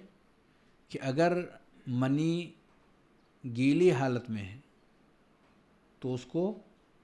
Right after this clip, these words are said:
धुल देना चाहिए, और अगर सूखी हुई हालत में है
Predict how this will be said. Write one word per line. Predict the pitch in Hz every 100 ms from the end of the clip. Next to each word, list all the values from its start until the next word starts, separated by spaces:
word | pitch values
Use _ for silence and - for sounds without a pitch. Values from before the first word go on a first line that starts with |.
| -
धुल | 127 143 151
देना | 123 107
चाहिए, | 104 - 95 - - - _ _ - _ _ _ _ -
और | 135 139
अगर | 143 139
सूखी | - 139 135 160
हुई | 151 156
हालत | 139 147 151 156
में | 156
है | 151